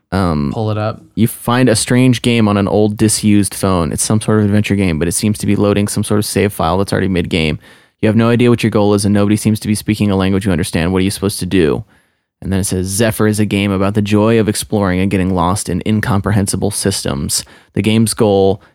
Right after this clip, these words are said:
Speaker 1: and the written language it uses are procedurally generated for each playthrough." So,
Speaker 2: Oh, so that
Speaker 1: um,
Speaker 2: explains
Speaker 1: and
Speaker 2: why it's, like, three out of eight when you start. It's 'cause the idea is it's, like, it's mid-game.
Speaker 1: Sure, it's in progress, yeah.
Speaker 2: Yeah.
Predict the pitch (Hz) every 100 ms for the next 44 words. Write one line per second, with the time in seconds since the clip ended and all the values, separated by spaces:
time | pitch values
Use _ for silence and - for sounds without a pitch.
0 | - 107 101 107 107 104 110 98 95 76
1 | 95 92 87 57 - - 104 104 98 92
2 | 87 87 - 92 90 98 - 67 71 -
3 | 65 78 - - - _ _ _ _ -
4 | - 104 98 101 _ _ _ _ 139 -
5 | 190 220 220 - 135 160 156 151 131 -
6 | - 147 135 120 113 117 113 110 - -
7 | - _ _ _ _ _ _ 107 104 104
8 | 110 95 - _ _ _ 65 _ _ _
9 | 147 _ _ _ _ _ - - 113 104
10 | 92 104 - 110 104 98 95 90 71 76
11 | - 110 87 76 123 -